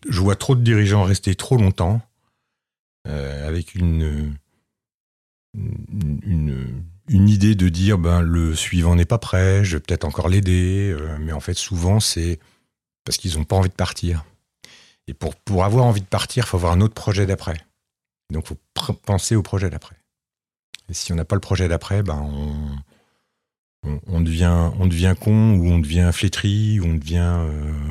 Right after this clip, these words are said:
on devient pas sympa, on devient aigri, euh, puisque c'est tellement prenant l'entreprise qu'il faut une, un autre chose, une autre chose après qui nous, qui nous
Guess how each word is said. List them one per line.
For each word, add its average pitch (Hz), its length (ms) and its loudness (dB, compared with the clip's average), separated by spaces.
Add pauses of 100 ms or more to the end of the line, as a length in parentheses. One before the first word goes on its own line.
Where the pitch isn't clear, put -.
on 80 60 -2
devient 78 340 -4
pas 85 200 0
sympa, 90 640 -2
on 87 80 -2
devient 76 280 -4
aigri, 98 720 4
euh, 71 280 -2 (840)
puisque - 240 -8
c'est - 200 -6
tellement 117 280 4
prenant 101 360 2
l'entreprise 95 460 -2
qu'il - 120 -10
faut 80 180 -8
une, 85 300 -2
un 90 200 0
autre 104 160 2
chose, 104 260 0
une 101 160 2
autre 98 220 -2
chose 95 260 -2
après 87 240 -2
qui 85 160 -6
nous, 82 260 -2
qui - 140 -8
nous 78 100 -4